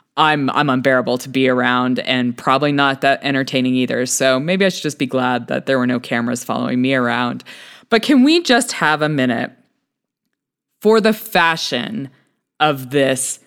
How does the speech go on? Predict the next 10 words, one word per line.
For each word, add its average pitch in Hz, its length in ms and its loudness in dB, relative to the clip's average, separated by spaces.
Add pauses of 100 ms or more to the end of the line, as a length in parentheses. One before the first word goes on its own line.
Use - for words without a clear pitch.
(280)
episode? 127 840 -2 (320)
I 160 60 0
mean, 170 220 4
Dorit 226 800 2 (600)
brings 147 560 0
it - 260 -6
in 147 140 -2
the 139 60 0
fashion 127 440 0
category. 131 540 -2